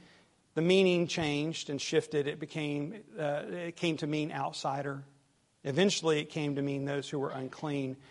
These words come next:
And then, even to today, it's synonymous with the word pig. It's an insult. Even today, in Hebrew, it is still an insult to be used this way. Not always an insult, but it can be used as an insult. So,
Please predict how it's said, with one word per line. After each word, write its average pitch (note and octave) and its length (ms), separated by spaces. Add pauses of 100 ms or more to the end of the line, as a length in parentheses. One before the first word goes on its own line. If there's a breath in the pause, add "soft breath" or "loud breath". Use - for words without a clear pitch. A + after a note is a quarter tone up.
(260 loud breath)
And D3+ 140
then, D#3 320 (480)
even E3+ 260
to F3+ 100
today, D3 480
it's C#3 180
synonymous C#3+ 580
with C3+ 100
the C3+ 80
word C3 240
pig. - 340 (880)
It's - 160
an F3 80
insult. - 580 (480)
Even F3 260
today, D3+ 580
in D3 120
Hebrew, C3 580 (100)
it C#3+ 120
is C#3+ 120
still D3+ 260
an C#3+ 100
insult C#3 500
to B2+ 60
be B2 80
used B2+ 320
this - 220
way. A2 240 (340)
Not E3 180
always D3 380
an C#3 60
insult, B2 340
but C3 120
it - 60 (140)
can C3 200
be A#2 80
used A2+ 240
as A2 120
an A2+ 80
insult. - 360
So, D3+ 300